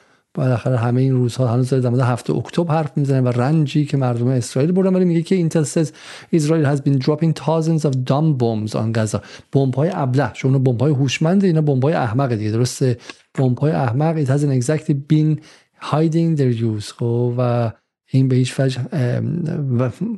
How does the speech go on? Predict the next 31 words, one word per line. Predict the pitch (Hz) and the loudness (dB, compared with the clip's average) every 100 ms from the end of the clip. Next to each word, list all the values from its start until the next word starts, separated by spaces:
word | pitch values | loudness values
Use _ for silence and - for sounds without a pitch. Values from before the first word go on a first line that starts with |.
| - | -10
هدفش | - 123 131 147 147 | -4 0 2 0 0
رو | - | 0
هم | 135 135 | 0 2
مخفی | 127 - 143 | 0 0 0
نکرده، | 131 - 110 110 | 0 0 -2 0
هدفش | 113 117 143 - _ _ _ | 0 2 0 -4 _ _ _
نسل | 139 123 117 - - | 0 0 0 -4 -4
کشی | 127 - 190 202 | -2 0 0 2
بوده. | 190 185 180 170 | 2 0 0 0
هدف، | 143 135 131 - _ | -2 -2 -4 -10 _
این | - 196 | 0 2
خیلی | 233 185 | 4 4
مهمه، | 139 127 113 - - | 2 0 -2 -8 -4
در | |
واقع | 139 143 | 0 2
دقیقاً | 139 139 226 | 2 2 2
اینجا | 202 156 135 170 185 185 - - - | 2 4 4 2 0 -2 -8 -20 -4
جنایت | 147 135 131 139 | 2 2 2 0
جنگی | 135 123 127 131 | 0 2 2 2
دیگه، | 110 107 110 113 _ _ | 0 -4 -4 -6 _ _
هدف | - 190 196 - | -4 0 0 0
نسل | 160 117 - | 0 -2 -4
کشی | 113 127 | -2 -2
بوده. | 120 127 156 | -2 -2 0
از | 143 | 0
روز | 151 | 2
اول | 185 151 139 151 | 0 0 0 0
گفتن | 143 135 165 151 | 0 -2 0 -2
که | 143 | 0
ما | 139 139 117 127 | 0 0 -2 -4
داریم | - 131 131 117 | -2 2 2 0